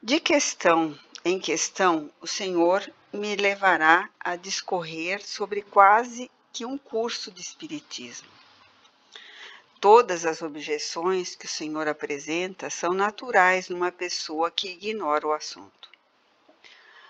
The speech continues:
Num estudo aprofundado, encontraria essas soluções muito mais detalhadas que as que me é possível apresentar numa explicação sumária,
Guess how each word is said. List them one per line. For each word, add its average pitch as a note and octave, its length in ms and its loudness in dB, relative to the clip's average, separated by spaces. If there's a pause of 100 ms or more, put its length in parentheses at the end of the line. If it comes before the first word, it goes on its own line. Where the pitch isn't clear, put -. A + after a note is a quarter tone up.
(140)
Num D#4+ 220 6
estudo C4+ 460 0
aprofundado, D3 1080 2
encontraria F#3 1080 0 (120)
essas A3+ 420 4
soluções F3 920 -2 (400)
muito B3+ 340 -2
mais G#3 300 6
detalhadas F3 1080 0
que G#3 220 -2
as G#3 160 2
que - 160 -12
me A3+ 140 -6
é G#3+ 100 4
possível G3+ 680 -6
apresentar E3+ 840 0 (480)
numa G3+ 220 -4
explicação G3 720 -2
sumária, E3 760 -6